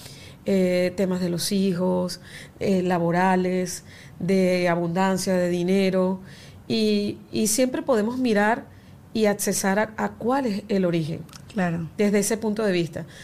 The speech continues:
Speaker 1: También desde el otro punto de vista que tú hablas del conductual, yo siempre digo que aunque las constelaciones para mí son mágicas,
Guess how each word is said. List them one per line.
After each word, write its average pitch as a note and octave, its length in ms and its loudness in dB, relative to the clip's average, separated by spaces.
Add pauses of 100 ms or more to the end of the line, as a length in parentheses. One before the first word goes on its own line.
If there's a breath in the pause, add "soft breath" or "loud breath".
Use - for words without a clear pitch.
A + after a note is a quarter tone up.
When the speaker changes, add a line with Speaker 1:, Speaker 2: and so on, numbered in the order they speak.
(220 loud breath)
Speaker 1:
También A#3+ 320 2
desde E4+ 140 2
el D4+ 60 4
otro A#3+ 200 0
punto C#4+ 240 -2
de C#4+ 60 4
vista B3 220 0
que B3+ 100 0
tú G#3 160 0
hablas G3+ 220 0
del A#3 120 -2
conductual, F#3+ 680 -2 (360 loud breath)
yo A#3 100 0
siempre C#4+ 380 0
digo F3+ 320 -2 (380 loud breath)
que - 100 -2
aunque G#3 240 0
las G3 340 -4
constelaciones G#3 640 -4
para B3+ 200 -4
mí G3+ 120 -2
son A3 440 -4
mágicas, G3 560 -4